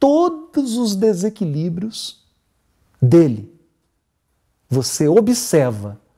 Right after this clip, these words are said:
mas você se mantém intacto. Isso é uma grande vantagem. É uma grande vantagem. Porque os especialistas em economia, em psicologia,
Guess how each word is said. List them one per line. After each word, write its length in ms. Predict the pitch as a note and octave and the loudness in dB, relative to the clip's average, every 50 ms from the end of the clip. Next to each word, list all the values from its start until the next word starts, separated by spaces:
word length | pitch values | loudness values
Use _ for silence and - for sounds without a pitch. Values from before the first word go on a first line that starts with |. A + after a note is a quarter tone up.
| _ _ _ _ _ _ _ _ _ _ _ _ _ _ _ _ | _ _ _ _ _ _ _ _ _ _ _ _ _ _ _ _
mas 180 | - A#2 A2 G#2 | -4 -4 -4 -4
você 280 | G#2+ G#2+ - - A2+ | -6 -6 -6 -6 -6
se 160 | G2+ - - A2+ | -6 -4 -4 -2
mantém 400 | G#2+ G#2+ A2 A2 _ - - - _ _ _ _ _ _ _ _ _ _ _ _ _ _ _ _ _ _ _ _ _ _ _ _ _ _ _ _ _ - - _ _ | -2 -2 -2 -4 _ -14 -16 -16 _ _ _ _ _ _ _ _ _ _ _ _ _ _ _ _ _ _ _ _ _ _ _ _ _ _ _ _ _ -20 -20 _ _
intacto. 580 | - G#2+ G2 - - - - - - _ - _ _ _ _ _ _ _ | -2 -2 -2 -2 -6 -8 -8 -12 -20 _ -20 _ _ _ _ _ _ _
Isso 360 | C#3+ C3 A#2 - - - - | -4 -2 -2 -4 -6 -4 -4
é 60 | A2+ G#2+ | -4 -4
uma 220 | G#2 G#2+ G#2 G2+ | -4 -4 -4 -4
grande 420 | G2 G2 G2 F#2 F2+ E2+ E2+ D#2+ | -2 -4 -4 -4 -4 -6 -6 -8
vantagem. 640 | D#2 D#2 D#2+ D2+ E2 - - - - _ - - - _ _ _ _ _ _ _ _ _ _ _ _ _ - - - - _ _ _ - _ - _ - - - | -6 -6 -6 -8 -8 -12 -16 -18 -16 _ -20 -20 -20 _ _ _ _ _ _ _ _ _ _ _ _ _ -20 -20 -20 -20 _ _ _ -20 _ -20 _ -20 -16 -6
É 80 | - B2 | -4 -2
uma 220 | B2 A#2+ C3 B2+ | -2 0 -2 -2
grande 400 | A#2 A2+ A2+ C3+ D3 D#3 C3+ G2 | -2 0 0 0 0 -2 -4 -6
vantagem. 580 | F2 E2 E2+ D#2 - - G1+ G1+ - - - - _ _ _ _ _ _ - - - - - _ _ | -8 -12 -12 -12 -12 -14 -14 -14 -16 -18 -20 -20 _ _ _ _ _ _ -20 -20 -20 -20 -20 _ _
Porque 280 | _ G3+ G3 - - B3+ | _ -4 -2 0 0 0
os 160 | B3 G3+ F3 | 0 0 -2
especialistas 1200 | G3 F#3+ - - - B3 B3 B3 - G3 D#3+ C3 B2+ E3+ G#3+ G#3+ - - - A#2 G#2+ - - _ _ | -2 -4 -4 -4 -6 -6 -6 -4 -4 -4 -4 -2 -4 -4 -4 -4 -6 -8 -8 -8 -8 -8 -14 _ _
em 220 | F#3+ G3 G3 F#3 | -2 -2 -2 -2
economia, 880 | D3 - - D#3 D3 C3 G#2+ G2 G#2 B2 D#3+ F3 D#3+ A#2 F#2 F2 G2+ - _ _ _ _ _ _ _ _ _ _ _ _ _ _ | -4 -4 -4 -4 -4 -4 -4 -4 -4 -2 -2 -2 -2 -2 -4 -6 -10 -16 _ _ _ _ _ _ _ _ _ _ _ _ _ _
em 140 | F#3 G3+ G3+ | 0 0 0
psicologia, 1080 | G#3 - - - D3+ - D3 C3 A#2 G2+ F#2 F2+ F2+ G2+ C3+ D#3+ D3+ G2+ E2 F#2 - | -2 -6 -8 -8 -4 -2 -2 -2 -2 -4 -6 -8 -6 -6 -6 -4 -4 -6 -8 -10 -16